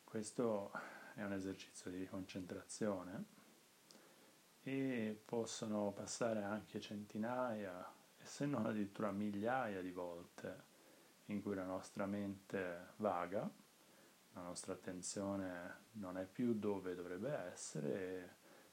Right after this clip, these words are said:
la riportiamo di nuovo sul luogo e sull'oggetto della nostra meditazione.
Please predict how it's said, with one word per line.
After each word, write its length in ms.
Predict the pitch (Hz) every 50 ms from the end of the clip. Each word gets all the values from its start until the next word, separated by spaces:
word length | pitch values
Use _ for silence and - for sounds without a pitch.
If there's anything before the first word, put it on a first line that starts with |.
| - - -
la 140 | 113 117
riportiamo 1040 | 120 131 131 - 147 147 147 - - 110 95 92 92 95 98 98 95 95 101 - - - - - - - -
di 180 | - - 120 113
nuovo 640 | 107 98 90 90 92 90 87 95 95 87 98 - - - - - - - - -
sul 280 | - - - 110 101
luogo 500 | 98 98 95 92 90 92 92 92 92 90
e 60 | 90 87
sull'oggetto 840 | - - 101 92 90 87 87 - 92 92 92 - - - - 95
della 160 | 92 87 87
nostra 340 | 87 87 85 - - - 90
meditazione. 760 | 87 87 85 85 - - 92 82 - - - 135 131 120 -